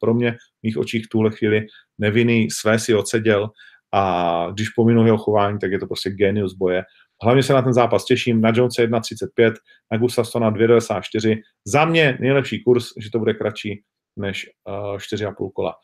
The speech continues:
Cyborg versus Nunez, Cyborg za jedna tři. Myslím si, že to Nunez jako může zvládnout. Cyborg, Nunez je velmi dobrá v dlouhých úderech.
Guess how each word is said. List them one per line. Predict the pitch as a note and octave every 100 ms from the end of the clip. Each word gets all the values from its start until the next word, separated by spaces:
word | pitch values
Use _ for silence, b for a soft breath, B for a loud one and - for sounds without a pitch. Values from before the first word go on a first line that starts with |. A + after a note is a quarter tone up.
| b -
Cyborg | - E3 E3 E3
versus | E3 D3 B2
Nunez, | A2+ C3 C#3+ C#3 -
Cyborg | - C#3 D3 D#3 C#3+
za | C#3+
jedna | D3 D3
tři. | C3+ - C3 C#3 b b _ _ _ _ _ _ _ _ _ _ _ - F3+
Myslím | A#3+ B3 D4
si, | C4
že | A#3+
to | B3 B3
Nunez | G#3 G3+ A3+ B3 A#3+ A3+
jako | A#3 - A#3
může | G#3 A3 G#3+ A#3
zvládnout. | G3+ G3 A3 F3+ A2 - - _ _ _ _ _ _ _ -
Cyborg, | - D#3+ F#3 F3 - _ _ _ _ _ _ _ _ _ _ _ _ _ _ _ _ _ _ _ -
Nunez | D3 F3+ G3
je | G3
velmi | B2 C#3+ G#3 G#3
dobrá | G3 E3+ C#3+ A#2+
v | A2
dlouhých | G#2+ F3 G3+ G3+ G3
úderech. | D#3+ C3+ A2 G#2 -